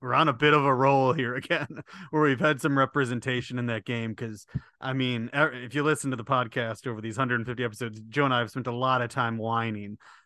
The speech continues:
about the years we didn't have them and the, I mean, the streak of not having them. So it's nice to get a little comeback here with a few years in a row where we've had a player.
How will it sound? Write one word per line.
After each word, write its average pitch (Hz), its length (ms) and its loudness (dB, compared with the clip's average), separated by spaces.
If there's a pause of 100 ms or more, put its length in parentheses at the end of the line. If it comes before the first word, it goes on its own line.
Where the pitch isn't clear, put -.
(180)
about 120 320 2
the 131 100 -2
years 127 300 2
we 120 80 -2
didn't 117 180 -2
have 117 220 0
them 104 200 -8
and 104 160 -10
the, 98 180 -12 (800)
I 107 80 -6
mean, 104 140 -8
the 90 60 -12
streak 147 460 2
of 110 100 -2
not 113 240 0
having 117 360 0
them. 98 240 -8 (260)
So 147 140 0
it's 135 180 0
nice 147 280 4
to 143 100 -4
get 143 80 4
a 131 40 2
little 135 240 2
comeback 131 600 0
here 117 240 -2
with 110 100 -8
a 104 60 -12
few 135 180 -2
years 131 300 0
in 123 80 -2
a 117 80 -2
row 117 460 2 (280)
where 110 160 -8
we've 107 200 -8
had 101 120 -12
a 98 80 -16 (120)
player. 85 380 -20